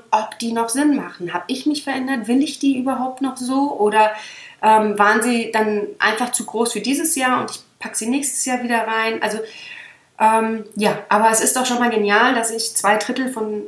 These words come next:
für zweitausendneunzehn für mich so erfüllt habe. Finde ich mega gut und, ähm, empfehle dir einfach, da auch, äh, den Blick drauf zu werfen. Und vielleicht diese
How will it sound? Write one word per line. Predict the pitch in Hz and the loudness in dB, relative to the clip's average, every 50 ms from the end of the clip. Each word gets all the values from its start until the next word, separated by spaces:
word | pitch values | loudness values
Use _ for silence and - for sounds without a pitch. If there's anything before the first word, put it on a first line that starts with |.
| - - | -12 -16
für | - - 233 240 233 - | -8 -6 -6 -6 -4 -4
zweitausendneunzehn | - - 214 220 220 233 226 208 214 214 202 202 220 226 220 - 240 233 220 - | 0 2 2 2 2 2 -2 -2 0 0 2 2 2 2 2 0 0 -4 -4 -6
für | - 233 | -4 -2
mich | 226 233 240 233 - | 0 0 0 -2 -4
so | - - 226 226 220 | -6 -4 -2 -2 -2
erfüllt | 214 214 - 254 247 240 - - | -2 -4 -2 -2 -2 -2 -2 -4
habe. | 190 180 175 170 165 160 | -6 -6 -6 -6 -8 -10
Finde | 156 - 220 226 240 240 | -10 -6 -4 -2 -2 -2
ich | 233 - - - | -4 -6 -8 -6
mega | 214 214 220 233 254 269 277 269 262 247 | -4 -2 0 2 4 4 4 4 2 0
gut | 247 - 254 285 339 349 - - - - | 0 0 2 2 2 2 0 -6 -10 -8
und, | 220 220 220 220 214 214 208 - - - | -8 -6 -6 -6 -6 -8 -12 -14 -14 -12
ähm, | 208 214 220 220 220 220 220 - _ _ _ _ _ _ _ _ _ _ _ - - - _ | -10 -10 -10 -10 -10 -12 -14 -16 _ _ _ _ _ _ _ _ _ _ _ -20 -20 -8 _
empfehle | - 226 - - 269 294 294 294 247 | -2 -2 2 4 4 6 6 6 4
dir | 226 214 - - | 2 2 4 4
einfach, | 180 180 175 - 208 233 233 - - | 4 2 2 2 2 2 2 0 2
da | - 185 185 190 202 196 - | 2 4 4 4 2 2 4
auch, | 180 180 - 196 - - - - _ _ - - _ _ _ _ _ _ _ _ _ - | 4 4 4 4 0 -4 -12 -18 _ _ -20 -20 _ _ _ _ _ _ _ _ _ -2
äh, | 208 208 202 202 196 | 0 2 2 2 2
den | 208 214 208 | 0 0 -2
Blick | - 226 233 233 - - | -2 -2 -4 -4 -6 -8
drauf | - - 160 160 160 160 - - | -6 -2 0 0 0 0 -2 -4
zu | - 156 151 | -6 -4 -4
werfen. | 156 143 - - - - - 165 160 - | -6 -6 -6 -8 -10 -12 -12 -12 -10 -8
Und | - 175 180 175 180 175 - | -6 -6 -4 -4 -6 -6 -10
vielleicht | - - - 196 190 196 202 196 - | -12 -10 -2 0 0 0 0 -2 -4
diese | 226 214 190 196 202 202 196 190 190 - - | -4 -4 -2 -2 0 0 0 0 0 -2 -4